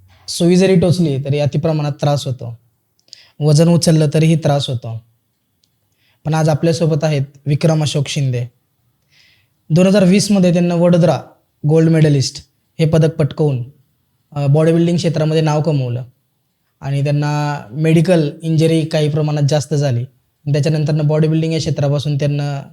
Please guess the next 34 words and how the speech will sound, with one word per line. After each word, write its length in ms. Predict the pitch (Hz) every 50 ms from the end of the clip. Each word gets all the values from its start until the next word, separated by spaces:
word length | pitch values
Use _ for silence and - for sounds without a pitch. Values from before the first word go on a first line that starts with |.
| _
एक 260 | - 151 147 151 - - _ _ _ -
दीड 260 | 147 170 175 165 -
ते 60 | 208
दोन 220 | 175 180 180 180
वर्ष 240 | 175 170 160 151 -
लांब 260 | 165 156 151 156 156
राहिले 260 | 156 151 139 123 120 123 - - _ _ _ _ _ _ _ -
आणि 80 | 156 151
कोरोना 340 | 151 170 165 170 175 185 185
काळामध्ये 560 | 185 185 170 170 165 165 160 143 131 131 131 - - _ _ _ _ _
त्यांना 180 | 147 151 156
अतिप्रमाणात 560 | 156 156 135 185 165 170 170 165 165 165 165 151 156 - - _ - 156
जास्तच 400 | 151 165 160 - - 175 - -
त्रास 200 | - 151 151 143 -
व्हायला 220 | 143 131 127 120
लागला. 180 | 117 113 110 110 - _ _ _ _ _ _ _ _ -
तर 40 | 151
आज 160 | 156 170 165 -
त्यांच्याकडून 420 | 185 180 180 190 180 185 190 185
ह्या 160 | 180 190 185
एकंदरीत 420 | 185 185 180 190 185 185 185 185 185
बॉडी 280 | 170 160 170 175 170 175
बिल्डिंग 260 | 175 180 180 180 185
क्षेत्रातली 520 | 180 - 175 - 180 170 160 165 165 147 139
आणि 160 | 135 139 143
त्यांच्या 320 | 139 151 151 143 165 156
मेडिकल, 680 | 160 160 160 160 160 165 - 180 175 175 175 175 170 170 170 - _ - - - - _ -
अ, 180 | 160 151 147 143
बॉडीवरती 500 | 147 165 170 170 170 180 170 160 165 165
काय 220 | - 175 185 185
आघात 200 | 175 160 165 156
झाला 260 | 147 165 160 151 151
होता, 300 | 147 135 117 117 113 113 113 - _ _ _ _ _ _ _ _
अ, 40 | -